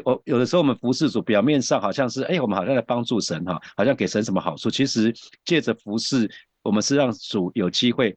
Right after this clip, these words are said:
把好处赐给我们哈。那所以啊，保罗针对斯多亚学派，他挑战他们的智慧主义哈，那挑战，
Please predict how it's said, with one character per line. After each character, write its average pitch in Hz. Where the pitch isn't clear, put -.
把 107
好 82
处 113
赐 -
给 92
我 82
们 73
哈。 82
那 -
所 147
以 123
啊， 101
保 101
罗 113
针 147
对 147
斯 -
多 139
亚 117
学 101
派， 107
他 135
挑 98
战 117
他 117
们 113
的 101
智 117
慧 107
主 -
义 95
哈， 78
那 101
挑 101
战， 127